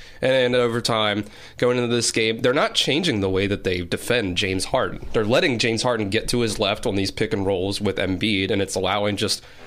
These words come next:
an open lane for either Harden to drive in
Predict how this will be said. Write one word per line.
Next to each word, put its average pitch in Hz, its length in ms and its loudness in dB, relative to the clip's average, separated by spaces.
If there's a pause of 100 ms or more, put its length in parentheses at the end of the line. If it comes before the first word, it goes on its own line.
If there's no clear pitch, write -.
(180)
an - 100 -2
open 110 280 0
lane 110 260 2
for - 160 -4
either 101 460 0 (400)
Harden 107 440 0
to 98 180 0
drive 87 640 -4
in 139 380 2